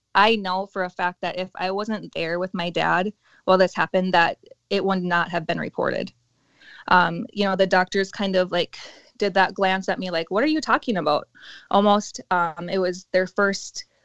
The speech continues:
uh, I know it was the fir-, the first doctor I know is his only vaers report that he's ever made. Um, and so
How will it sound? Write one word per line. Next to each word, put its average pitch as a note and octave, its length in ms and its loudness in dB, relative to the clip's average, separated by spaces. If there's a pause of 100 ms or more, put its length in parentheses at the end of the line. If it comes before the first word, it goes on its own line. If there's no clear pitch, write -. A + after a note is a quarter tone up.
(200)
uh, F#3+ 200 4
I G3+ 100 6
know G#3 140 6
it F#3+ 80 6
was F#3+ 120 2
the G3 80 4
fir-, G#3+ 300 4
the G3 140 0
first B3+ 360 2
doctor F#3+ 260 4
I F3+ 60 0
know F3+ 160 -4
is F3+ 100 -4
his F#3 220 -6
only G3 320 -2
vaers F3 560 0 (380)
report F#3 280 2
that E3+ 120 -2
he's F3 180 -4
ever E3+ 200 0
made. E3 460 -4 (1080)
Um, G3+ 260 6
and G#3 180 0
so F#3+ 380 4